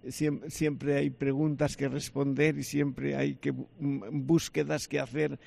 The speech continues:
para intentar responder preguntas. Los problemas son muy grandes. Las soluciones que, que la Iglesia ofrece son chiquiticas, muy concretas.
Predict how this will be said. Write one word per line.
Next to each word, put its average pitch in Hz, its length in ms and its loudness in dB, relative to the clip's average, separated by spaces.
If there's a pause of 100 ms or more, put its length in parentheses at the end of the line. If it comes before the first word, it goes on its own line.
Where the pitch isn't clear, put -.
(220)
para 147 300 2
intentar 147 760 2
responder 135 580 0
preguntas. 127 800 -4 (260)
Los 156 160 0
problemas 220 460 0
son 139 580 -2
muy 135 400 2
grandes. 131 760 -4 (480)
Las 131 220 0
soluciones 151 600 2
que, 131 420 -2
que 131 140 -2
la 127 120 0
Iglesia 127 500 -2
ofrece 139 580 -4 (360)
son 160 240 0
chiquiticas, 143 1000 0
muy 147 200 0
concretas. 143 920 -2